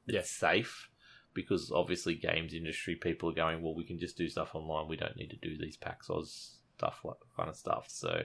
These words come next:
Speaker 2: That's
Speaker 1: you
Speaker 2: it,
Speaker 1: know,
Speaker 2: yeah.
Speaker 1: at least this way, if they've got the, um, you don't know Jack games and, and all that kind of stuff, where you, they're just getting people together to have fun, which is what they did last time, the dance stage and stuff like that. It's still gonna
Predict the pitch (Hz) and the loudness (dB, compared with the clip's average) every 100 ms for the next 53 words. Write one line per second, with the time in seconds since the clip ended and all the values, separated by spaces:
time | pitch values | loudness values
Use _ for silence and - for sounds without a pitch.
0 | - - - - - - - - 151 - | -4 -20 -20 -20 -20 -20 -20 -4 -2 2
1 | 107 90 85 - 95 - _ _ _ _ | 2 2 0 -4 -6 -6 _ _ _ _
2 | 107 104 113 - 107 - - 95 90 - | 8 12 12 12 0 2 10 12 12 8
3 | 90 - 98 - - 87 - - - - | 4 8 6 8 8 8 8 -2 -20 -20
4 | - _ - 90 82 82 80 - 98 104 | -20 _ 4 8 8 6 2 -4 6 12
5 | 101 90 95 85 95 90 - - - - | 12 12 12 12 12 12 12 4 -20 6
6 | 107 95 90 87 90 92 90 95 95 95 | 12 12 10 4 2 4 6 6 10 10
7 | 95 95 82 95 87 - 87 85 - 87 | 8 4 6 8 8 8 4 2 0 2
8 | 92 - 92 87 - 90 92 85 85 85 | 2 4 6 6 4 0 0 2 6 8
9 | 85 85 80 - 90 85 82 82 82 85 | 8 6 6 8 10 10 8 -2 0 0
10 | - 82 85 82 82 - 92 85 82 82 | 4 2 2 4 4 4 2 2 6 6
11 | 82 - 85 82 87 85 87 82 85 82 | 6 4 6 6 2 -2 0 0 0 2
12 | 80 - - - - _ _ _ _ - | 0 -2 -12 -20 -20 _ _ _ _ 0
13 | 123 - - 127 117 101 | 0 2 6 8 10 6